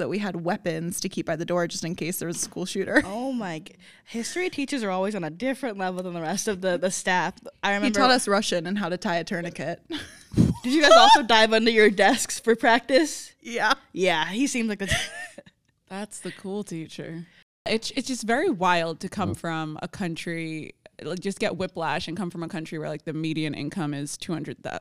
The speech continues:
Speaker 3: not two hundred, twenty thousand U S a year.
Speaker 1: Mm-hmm.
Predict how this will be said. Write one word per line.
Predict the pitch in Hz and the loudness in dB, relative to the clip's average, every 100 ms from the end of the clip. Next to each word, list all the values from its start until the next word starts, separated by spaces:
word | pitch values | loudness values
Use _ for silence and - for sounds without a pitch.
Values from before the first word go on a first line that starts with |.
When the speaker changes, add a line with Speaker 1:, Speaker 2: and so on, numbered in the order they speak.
| - | -8
Speaker 3:
not | 196 - | -10 -8
two | - | -12
hundred, | - 156 - | -10 -12 -12
twenty | - 220 208 | -6 -2 -2
thousand | 151 156 156 | -4 -4 -6
U | 143 | -6
S | 123 180 - - | -6 -8 -10 -10
a | 156 | -8
year. | 156 - - - | -6 -8 -10 -2
Speaker 1:
Mm-hmm. | 208 196 | 0 0